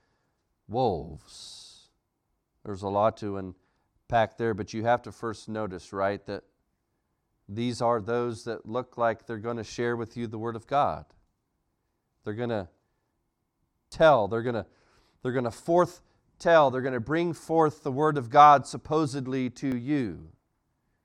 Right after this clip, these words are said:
And they wear sheep's clothing.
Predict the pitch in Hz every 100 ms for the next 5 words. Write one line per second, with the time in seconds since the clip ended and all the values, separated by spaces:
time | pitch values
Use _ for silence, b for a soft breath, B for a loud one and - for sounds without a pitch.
0 | _ _ _ _ _ _ _ _ _ _
1 | _ _ _ _ _ _ _ _ - 135
2 | 131 123 107 _ _ _ _ _ _ _
3 | _ _ _ _ _ 123 127 135 - 147
4 | 127 - 147 147 135 92 71